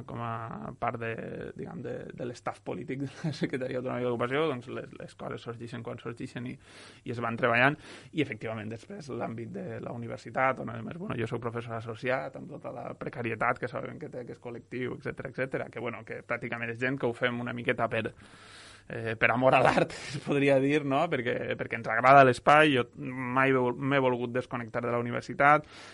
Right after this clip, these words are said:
de fet he començat recentment també, i és la meva <laughs> voluntat, acabar un projecte de tesi doctoral al voltant de la qüestió de la reducció del temps de treball, etcètera també, un, una miqueta per posar en valor tot el que he anat fent també en diferents espais,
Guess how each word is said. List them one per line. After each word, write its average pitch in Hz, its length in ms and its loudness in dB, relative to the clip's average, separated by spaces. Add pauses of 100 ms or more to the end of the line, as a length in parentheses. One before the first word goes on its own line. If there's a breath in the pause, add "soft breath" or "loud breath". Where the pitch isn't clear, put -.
(160 loud breath)
de 127 120 2
fet 127 140 0
he 123 80 0
començat 120 460 0
recentment 120 460 -4
també, 123 280 2
i 123 60 2
és 120 100 -4
la 123 60 -2
meva - 200 0
<laughs> 226 40 0
voluntat, 160 560 0 (480 loud breath)
acabar 123 320 0
un 117 80 -12
projecte 123 460 -4
de 107 80 -10
tesi 120 200 -10
doctoral 123 460 -4
al 127 80 -8
voltant 117 260 -10
de 117 60 -12
la 110 120 -12
qüestió 117 260 -10
de 117 80 -8
la 120 100 -8
reducció 117 340 -10
del 117 140 -10
temps 117 160 -12
de 117 80 -14
treball, 123 400 2
etcètera 120 320 -2
també, 143 320 4
un, 120 160 -8 (220)
una 120 140 -10
miqueta 123 280 -2
per 113 160 -8
posar 120 240 -12
en - 100 -12
valor - 320 -10
tot 120 200 -16
el 117 100 -14
que 113 100 -12
he 120 60 -10
anat 117 240 -12
fent 117 240 -12
també 117 240 -10
en 117 40 -12
diferents 120 440 -8
espais, 135 380 0